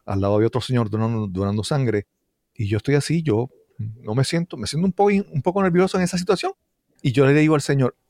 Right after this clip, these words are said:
simplemente por iniciar una conversación, y yo le digo a este señor, "Oye, la verdad que esto de, esto de po-, que le saquen a uno sangre y le metan aguja, a mí esto nunca me acaba de gustar".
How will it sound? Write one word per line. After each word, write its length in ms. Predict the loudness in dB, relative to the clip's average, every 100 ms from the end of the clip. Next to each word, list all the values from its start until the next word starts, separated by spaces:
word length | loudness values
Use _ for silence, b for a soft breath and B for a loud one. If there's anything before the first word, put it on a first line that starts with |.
| _ _
simplemente 420 | -2 0 2 0 0
por 140 | 0
iniciar 260 | 0 -2 -2
una 100 | 0
conversación, 760 | 0 -2 -2 -4 -4 -4 -6 _ _ _ _ _ _ _ -8
y 100 | -2
yo 100 | 2
le 60 |
digo 100 | 2
a 20 | 2
este 140 | 0
señor, 280 | 0 0 0
"Oye, 260 | 0 0 0
la 140 | -2
verdad 340 | -4 -4 -4 -4
que 140 | -4
esto 260 | -4 -2 0
de, 880 | 0 0 2 2 0 0 -4 -8 -12 _ _ _ _ _ _ _
esto 360 | -14 -8 -2 0
de 160 | 0
po-, 280 | -2 -6 -6
que 120 | -4
le 120 | -4
saquen 260 | -4 -4 -2
a 60 | 0
uno 180 | 0
sangre 300 | -2 -2 -2
y 40 | -2
le 80 | -2
metan 320 | -2 -2 -2
aguja, 280 | -2 0 0
a 20 |
mí 80 | -2
esto 180 | -4 -4
nunca 280 | -4 -4
me 80 | -4
acaba 220 | -2 0 0
de 60 |
gustar". 400 | -2 -4 -4 -4